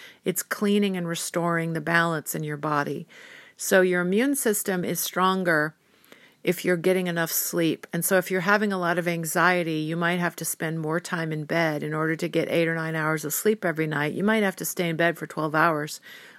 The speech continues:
I've been staying in bed a lot. Um, I have a tendency to have a lot of anxiety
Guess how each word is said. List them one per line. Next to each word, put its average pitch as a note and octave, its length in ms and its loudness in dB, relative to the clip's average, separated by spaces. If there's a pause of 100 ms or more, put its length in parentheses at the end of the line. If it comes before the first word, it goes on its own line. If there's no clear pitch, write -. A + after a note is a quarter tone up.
I've G#3+ 220 6
been G#3 140 2
staying E3+ 340 -2
in D#3+ 100 -2
bed D#3+ 300 2
a C#3+ 80 -2
lot. C#3+ 440 0 (560)
Um, D#3 400 2
I F#3 120 6
have A3+ 180 2
a F3+ 60 -2
tendency F#3 580 -2
to F3 120 -4
have E3 160 -4
a D#3+ 40 -4
lot D#3 240 2
of F3+ 120 0
anxiety F3 760 0